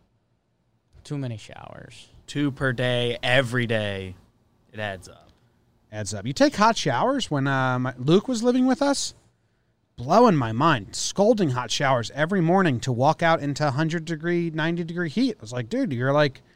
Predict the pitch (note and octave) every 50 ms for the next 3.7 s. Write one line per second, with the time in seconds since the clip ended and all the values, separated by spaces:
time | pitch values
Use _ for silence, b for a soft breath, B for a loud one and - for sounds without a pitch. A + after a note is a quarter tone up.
0 | b b b _ _ _ _ - B2+ A2+ _ B2 B2 - - - - F3 G3 G#3
1 | G#3 G#3 F3 - G#3+ G3 F#3 G3+ G3 F#3+ D#3 - - - G3+ C4 B3+ - - A#2
2 | G#2 - - - A2+ G#2 C#3 F3 F#3+ G3 F#3+ F3+ F3 E3+ E3+ F3 F#3 F#3 F3+ F3
3 | - F3+ D#3+ - F3+ F3+ F3+ F3+ F3 D#3+ - - - -